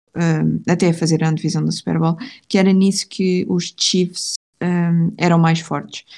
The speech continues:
Eh, obrigaram, depois, depois do domingo, obrigaram-me a comer <laughs> as minhas palavras,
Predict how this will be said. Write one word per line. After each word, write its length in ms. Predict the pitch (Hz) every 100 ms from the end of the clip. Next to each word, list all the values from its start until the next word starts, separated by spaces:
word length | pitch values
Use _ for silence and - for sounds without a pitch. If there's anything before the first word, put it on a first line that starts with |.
| - _ _ _ -
Eh, 520 | 170 170 165 160 160 -
obrigaram, 640 | 165 156 151 147 160 - -
depois, 320 | - 165 160
depois 440 | - - - 175 185
do 120 | 175
domingo, 460 | 175 190 185 190 190
obrigaram-me 680 | 180 170 165 165 175 196 -
a 200 | 190 180
comer 340 | - 180 165
<laughs> 180 | 165 -
as 100 | 175
minhas 200 | 180 165
palavras, 540 | - 170 160 175 202